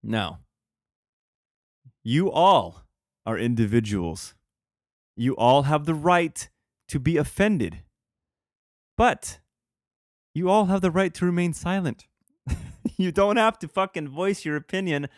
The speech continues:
about every goddamn thing. You have the right to not like something and move on with your life.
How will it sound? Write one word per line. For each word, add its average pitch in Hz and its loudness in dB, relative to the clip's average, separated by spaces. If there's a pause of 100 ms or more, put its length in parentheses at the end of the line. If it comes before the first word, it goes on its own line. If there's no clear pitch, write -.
(280)
about 185 -4
every 226 -6
goddamn 220 -2
thing. 226 -4 (380)
You 170 0
have 254 4
the 262 0
right 240 2
to 202 -2
not 190 2
like 180 0
something 131 -4
and 139 -4
move 160 0
on 156 2
with 143 -4
your 117 -4
life. 113 -2